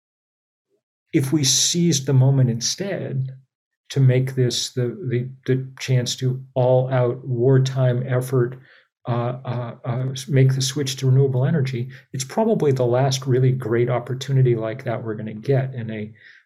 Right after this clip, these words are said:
physically relevant time frame. So that's what I've been working hard on these last weeks, and these heat pumps for Europe project and things. And, uh,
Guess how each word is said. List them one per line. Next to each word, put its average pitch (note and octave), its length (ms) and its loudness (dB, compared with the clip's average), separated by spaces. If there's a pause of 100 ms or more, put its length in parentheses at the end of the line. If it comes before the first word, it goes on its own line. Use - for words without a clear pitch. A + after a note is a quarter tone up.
(360)
physically C3 440 2
relevant A2 480 -4
time A#2 260 -6
frame. C3 320 -10
So - 180 -6
that's E3+ 220 0
what C#3+ 80 2
I've C#3 140 4
been A#2 160 2
working A2+ 320 -4
hard A2+ 360 -8
on A2 200 -6
these A2+ 240 -10
last A2 320 -6
weeks, A2 420 -8
and A2 180 -10 (640)
these C3+ 220 -12
heat C3 200 -2
pumps - 320 -4
for - 440 -8 (160)
Europe B2 440 0 (280)
project C3 580 0
and B2+ 160 -4
things. A#2+ 340 -4
And, A2+ 160 -10 (840)
uh, - 180 0